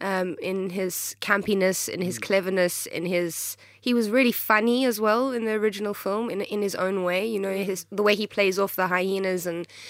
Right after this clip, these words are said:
Speaker 1: and Zazu, that's lost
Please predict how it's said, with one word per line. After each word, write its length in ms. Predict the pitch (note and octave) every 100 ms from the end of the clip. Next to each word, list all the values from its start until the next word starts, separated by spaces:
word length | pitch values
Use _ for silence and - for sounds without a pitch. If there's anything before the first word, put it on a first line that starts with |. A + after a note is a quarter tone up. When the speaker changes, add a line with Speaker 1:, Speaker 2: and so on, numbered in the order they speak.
| - -
Speaker 1:
and 160 | - F#3+
Zazu, 680 | F3 F#3+ F#3 F3+ F#3 F3+ F3+ - - - _
that's 360 | - A3+ A3+ -
lost 580 | G3 F3 - - -